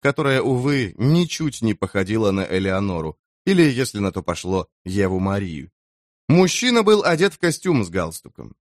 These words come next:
Через проход от них сидели Стив и Джули.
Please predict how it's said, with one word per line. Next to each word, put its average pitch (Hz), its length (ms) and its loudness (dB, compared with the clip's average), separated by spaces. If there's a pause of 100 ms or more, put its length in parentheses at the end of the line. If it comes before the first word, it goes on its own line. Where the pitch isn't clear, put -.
(220)
Через 120 240 2
проход 127 380 2
от 123 160 -2
них 139 180 0
сидели 117 380 0
Стив 120 400 -2
и 117 100 -2
Джули. 104 480 -4